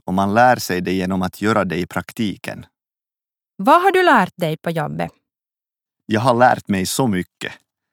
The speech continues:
Speaker 1: Jag har fått ta ansvar och jag har lärt mig att samarbeta.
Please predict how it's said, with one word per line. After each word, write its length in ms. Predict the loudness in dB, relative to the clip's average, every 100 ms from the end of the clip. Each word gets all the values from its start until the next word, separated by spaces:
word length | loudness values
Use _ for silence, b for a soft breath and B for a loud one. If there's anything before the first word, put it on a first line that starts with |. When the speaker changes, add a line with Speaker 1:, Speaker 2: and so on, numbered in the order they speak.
| _ _
Speaker 1:
Jag 160 | -4 0
har 160 | 2
fått 260 | 0 -4 -2
ta 200 | -2 0
ansvar 680 | 2 0 0 -2 2 4 4
och 120 | 2
jag 100 | -2
har 140 | 0 2
lärt 280 | 2 2
mig 140 | -2 -6
att 120 | -4
samarbeta. 840 | 0 0 0 -4 -6 -10 -12 -18